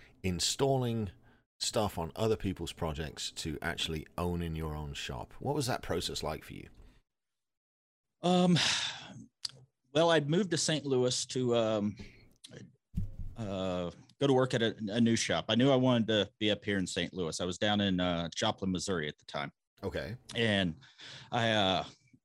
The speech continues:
Speaker 2: I don't know, I just wanted to be up in this area. My brother lives around here. It's kinda closer to home, but, you know, closer,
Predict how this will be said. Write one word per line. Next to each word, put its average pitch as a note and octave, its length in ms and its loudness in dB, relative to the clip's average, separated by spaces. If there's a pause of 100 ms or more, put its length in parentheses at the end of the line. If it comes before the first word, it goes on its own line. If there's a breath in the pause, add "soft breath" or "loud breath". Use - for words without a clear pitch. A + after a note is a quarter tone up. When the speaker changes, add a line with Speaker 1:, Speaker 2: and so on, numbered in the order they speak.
(100)
Speaker 2:
I D3 60 0
don't F3 80 2
know, C3+ 60 6
I A2 80 6
just A#2 200 0
wanted A#2 220 2
to G#2 80 -2
be G#2+ 200 2
up G#2+ 140 0
in G2+ 80 2
this G2+ 180 0
area. G#2 140 2
My F#2+ 120 0
brother G#2 260 0
lives G2+ 240 -2
around G2 320 0
here. F#2+ 280 -2
It's - 400 -6
kinda G#2 200 0
closer D#3 340 2
to B2 80 2
home, B2+ 300 4
but, G2+ 200 0 (160)
you A2+ 140 -4
know, G#2+ 300 0 (460 loud breath)
closer, A#2 420 2